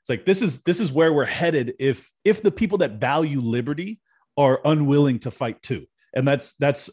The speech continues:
all I'm trying to get is have it, have it be a three-way race, because at this point it's a two-way race.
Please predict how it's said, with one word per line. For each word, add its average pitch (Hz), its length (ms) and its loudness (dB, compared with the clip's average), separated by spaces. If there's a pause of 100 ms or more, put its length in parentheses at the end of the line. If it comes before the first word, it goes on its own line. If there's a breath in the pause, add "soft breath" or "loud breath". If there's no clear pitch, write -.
(120)
all 151 240 4
I'm 135 140 2
trying 135 320 -2
to 104 60 -10
get 123 280 -6
is 113 240 -6 (560)
have 190 240 0
it, - 200 0 (100)
have 214 160 2
it 196 80 -6
be 220 140 2
a 180 40 2
three-way 156 520 2
race, 120 260 -2
because 131 280 -4
at 139 140 -6
this 247 140 -2
point 202 280 -2 (180 loud breath)
it's 143 120 -6
a 147 40 -6
two-way 220 340 4
race. 170 320 2